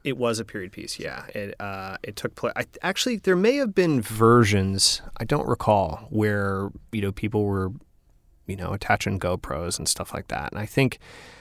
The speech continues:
I think we all felt, or we came to the conclusion that the only way to do this was to make it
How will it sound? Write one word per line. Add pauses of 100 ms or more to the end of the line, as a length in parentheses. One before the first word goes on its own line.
(180)
I
think
we
all
felt,
or
we
came
to
the
conclusion
that
the
only
way
to
do
this
was
to
make
it